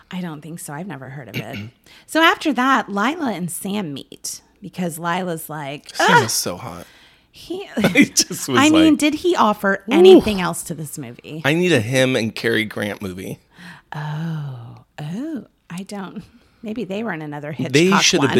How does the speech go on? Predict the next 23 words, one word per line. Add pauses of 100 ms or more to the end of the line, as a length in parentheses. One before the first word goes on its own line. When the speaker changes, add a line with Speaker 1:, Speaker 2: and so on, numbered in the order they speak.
Speaker 2:
been
in
Brokeback
Mountain.
<laughs> (4000)
I'd
watch
that
for
sure. (1600)
<laughs> (1120)
I
don't
know
how
to
quit
Speaker 1:
That
Speaker 2:
you.
<laughs>
Speaker 1:
I (140)
can't (100)
even.